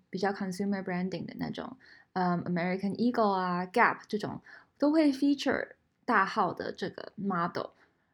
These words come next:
然后你会开始看到很多 model 不再是，不再是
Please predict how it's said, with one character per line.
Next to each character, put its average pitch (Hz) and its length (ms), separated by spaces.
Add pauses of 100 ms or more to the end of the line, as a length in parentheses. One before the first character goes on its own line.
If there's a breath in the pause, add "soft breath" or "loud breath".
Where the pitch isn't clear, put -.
(100)
然 202 120
后 269 140
你 254 100
会 233 140
开 254 220
始 262 120
看 220 160
到 214 140
很 202 160
多 196 100
model 214 380
不 - 160
再 196 240
是， 185 500
不 202 80
再 220 220
是 214 180